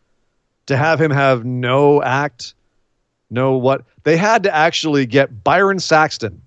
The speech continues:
to hold up numbers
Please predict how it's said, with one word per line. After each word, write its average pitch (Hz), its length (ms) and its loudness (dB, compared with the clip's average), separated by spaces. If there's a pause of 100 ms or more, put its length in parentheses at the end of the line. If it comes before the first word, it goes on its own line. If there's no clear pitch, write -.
(800)
to 131 180 0
hold 180 380 2
up 165 240 2
numbers 139 640 -4